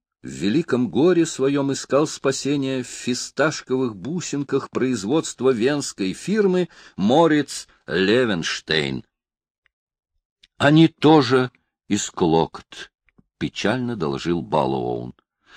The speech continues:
Раньше, чем мне их принесли, плакали у нас два гусёнка.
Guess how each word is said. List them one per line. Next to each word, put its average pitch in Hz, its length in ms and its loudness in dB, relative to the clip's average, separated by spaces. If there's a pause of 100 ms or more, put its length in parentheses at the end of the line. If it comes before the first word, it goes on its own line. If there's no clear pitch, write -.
(180)
Раньше, 165 500 6
чем 143 260 2
мне 123 200 4
их - 140 -4
принесли, 139 680 0 (1000)
плакали 123 540 4
у 120 100 4
нас 107 260 2
два 80 280 2
гусёнка. 73 880 -6